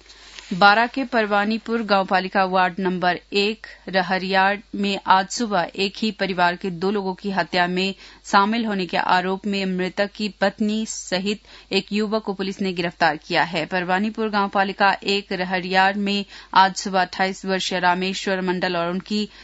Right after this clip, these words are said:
छियालीस वर्षीय मां सुमित्रा देवी मंडल की धारदार हथियार से हत्या कर दी गई थी, जबकि उसी परिवार के तीन अन्य लोग घायल हुए थे। घटना में संलिप्त होने के आरोप में पुलिस ने मृतक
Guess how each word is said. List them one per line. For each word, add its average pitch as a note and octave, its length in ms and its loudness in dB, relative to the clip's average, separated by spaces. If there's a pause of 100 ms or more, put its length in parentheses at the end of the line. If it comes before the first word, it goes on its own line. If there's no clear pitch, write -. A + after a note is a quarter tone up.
(140)
छियालीस G#3+ 480 2
वर्षीय G#3 360 -2
मां F#3 320 0
सुमित्रा G#3 580 -2
देवी F3+ 240 -4
मंडल F3+ 340 -2
की G3+ 340 -6 (320)
धारदार F#3+ 480 4
हथियार F#3 440 0
से F#3+ 180 -4
हत्या F3+ 320 -2
कर F3 200 -4
दी E3 160 -4
गई F#3 180 -2
थी, C4+ 200 -2
जबकि A3 340 -2
उसी G#3+ 220 -2
परिवार G3 440 0
के G3+ 120 -6
तीन A3 280 -2
अन्य G3+ 260 0
लोग F3 200 -4
घायल E3+ 300 0
हुए E3+ 260 -6
थे। F3+ 120 0
घटना F#3 360 -2
में G3 240 -2 (280)
संलिप्त G#3 460 -2
होने G3 280 0
के G3+ 160 -2
आरोप G3 500 0
में G3+ 160 -2
पुलिस F#3+ 300 -4
ने G3 80 -2
मृतक F#3+ 420 -2